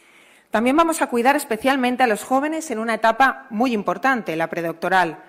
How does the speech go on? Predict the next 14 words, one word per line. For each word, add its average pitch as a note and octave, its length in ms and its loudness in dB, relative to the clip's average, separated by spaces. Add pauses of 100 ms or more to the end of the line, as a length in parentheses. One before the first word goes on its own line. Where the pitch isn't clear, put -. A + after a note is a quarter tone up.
(180)
su - 180 -6
primera G#3+ 380 0
puerta A#3 300 0
a - 20 4
la A3 100 2
carrera F#3 300 -2
investigadora. D#3+ 800 -6 (880)
Con G#3 160 0
esta A3+ 220 4
reforma B3+ 480 4
reconocemos C4 680 0
un B3+ 120 0
nuevo B3+ 200 2
derecho, F3 600 -4